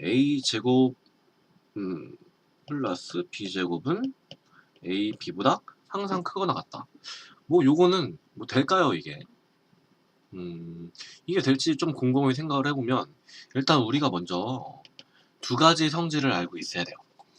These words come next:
부등식이라는 거는 네, 요렇게 생긴 부등식은 네, 이런 식으로 바꿔줘도 상관이 없죠. A가 B보다 크다라는 놈은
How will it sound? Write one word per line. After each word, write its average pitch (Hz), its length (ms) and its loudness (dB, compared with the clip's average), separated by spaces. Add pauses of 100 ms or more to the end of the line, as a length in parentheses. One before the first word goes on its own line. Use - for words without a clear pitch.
(160)
부등식이라는 156 720 2
거는 95 380 -6 (1500)
네, 101 120 -6
요렇게 165 320 2
생긴 151 340 0
부등식은 117 520 -2 (3750)
네, 92 100 -8
이런 180 340 2
식으로 170 380 4
바꿔줘도 120 520 0
상관이 139 360 -4
없죠. 78 420 -12 (500)
A가 165 580 4
B보다 123 400 0
크다라는 - 1120 -2
놈은 120 400 -2